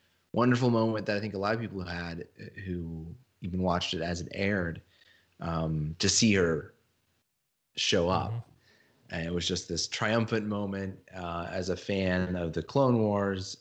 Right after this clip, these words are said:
Speaker 1: and, you know, the love that grew for that character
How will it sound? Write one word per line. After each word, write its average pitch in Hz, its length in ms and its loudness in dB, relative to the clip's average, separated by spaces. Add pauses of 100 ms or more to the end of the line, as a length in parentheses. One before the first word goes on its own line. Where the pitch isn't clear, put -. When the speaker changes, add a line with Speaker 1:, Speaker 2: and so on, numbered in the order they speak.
Speaker 1:
and, 85 360 -8 (120)
you 82 260 -6
know, 80 60 -4
the 80 140 -2
love 85 380 4
that 82 160 -2
grew 82 480 2 (680)
for 92 220 -2
that 71 240 -2
character 85 840 0